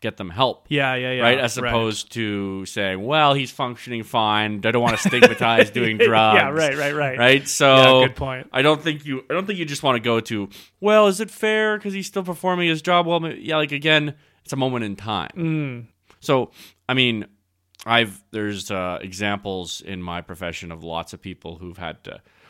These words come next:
Speaker 1: well, let's go to, um, House of Cards, right?
Speaker 2: Yeah.
Speaker 1: One of the main characters in House of Cards is Stamper, and Stamper
Speaker 2: Right,
Speaker 1: has,
Speaker 2: yeah.
Speaker 1: was
Speaker 2: He's
Speaker 1: an
Speaker 2: great,
Speaker 1: alcoholic.
Speaker 2: hey?
Speaker 1: Oh, so good.
Speaker 2: Oh, I love him
Speaker 1: And
Speaker 2: in
Speaker 1: was
Speaker 2: that
Speaker 1: a sta-,
Speaker 2: role.
Speaker 1: was an alcoholic for so long,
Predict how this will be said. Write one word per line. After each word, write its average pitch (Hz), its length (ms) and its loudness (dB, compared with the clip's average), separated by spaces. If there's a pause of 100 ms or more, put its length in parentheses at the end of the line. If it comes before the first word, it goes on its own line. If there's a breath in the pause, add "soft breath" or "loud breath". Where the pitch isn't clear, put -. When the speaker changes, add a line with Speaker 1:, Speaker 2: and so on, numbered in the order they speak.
Speaker 1:
well, 135 80 2
let's - 180 -2
go 117 160 -4
to, 92 400 -4 (800)
um, 71 840 -12
House 104 160 -4
of 104 80 -20
Cards, 67 280 -16
right? 101 220 -6 (140)
Speaker 2:
Yeah. 127 300 -6
Speaker 1:
One 113 200 0
of 98 200 -6
the 101 220 -6
main 98 380 -8
characters 95 460 -6
in 95 80 -4
House 90 220 -4
of 82 100 -14
Cards 85 380 -6
is 82 100 -14
Stamper, 82 560 -4
and 82 120 -12
Stamper 90 640 -8
Speaker 2:
Right, 120 200 -2
Speaker 1:
has, 113 80 -8
Speaker 2:
yeah. 110 260 -8 (120)
Speaker 1:
was 104 140 -6
Speaker 2:
He's 170 140 2
Speaker 1:
an 202 60 0
Speaker 2:
great, 135 180 2
Speaker 1:
alcoholic. 101 240 2 (180)
Speaker 2:
hey? - 20 -18 (140)
Speaker 1:
Oh, 110 140 -2
so 123 220 2
good. 104 120 -2
Speaker 2:
Oh, 135 220 2
I 123 100 0
love 120 260 -4
him 127 100 -2
Speaker 1:
And 127 100 4
Speaker 2:
in 123 60 -2
Speaker 1:
was 143 180 8
Speaker 2:
that 147 60 0
Speaker 1:
a - 20 -2
sta-, 113 280 -2
Speaker 2:
role. 117 160 -8
Speaker 1:
was 127 380 6
an 127 140 -2
alcoholic 107 480 0
for 107 100 -14
so 104 260 -4
long, 101 520 -4